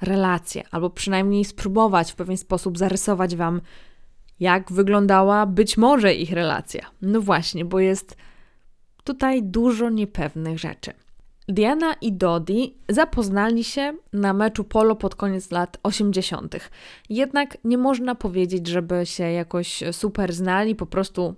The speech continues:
poznali się wtedy. I znalazłam takie informacje, że może gdzieś na przestrzeni lat mijali się w przelocie, może poznali się jeszcze raz w Harrodzie, wymienili kilka zdań, ale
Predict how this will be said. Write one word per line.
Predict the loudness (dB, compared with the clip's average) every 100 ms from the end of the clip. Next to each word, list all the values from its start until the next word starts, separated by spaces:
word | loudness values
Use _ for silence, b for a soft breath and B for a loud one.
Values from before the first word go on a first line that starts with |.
| _
poznali | 0 2 2 0 -2 -6
się | -8 -8 -12 _
wtedy. | -18 -8 -8 -4 -6 -6 B B B B -2
I | 0
znalazłam | 0 -2 -2 -2 -4
takie | -4 -4
informacje, | -4 -2 -2 0 -2 0 -2
że | 0
może | 0 0 2 0
gdzieś | 0 2 4 2 0
na | -4
przestrzeni | -6 -10 -6 -4 -2
lat | -2 0 -2 -4
mijali | -4 -2 0 -2
się | -4
w | -12
przelocie, | -8 -2 2 2 2 -2
może | -2 0 -2
poznali | -4 -4 -2 0 -2
się | -2
jeszcze | -4 -2 -4
raz | -2 -4 -6 B B B
w | -18
Harrodzie, | -6 0 2 0 -2 -4 -2 -2 -6 -12
wymienili | -10 -4 -2 -2 -4 -6
kilka | -8 -6 -6
zdań, | -2 0 0 -2
ale | -2 0 0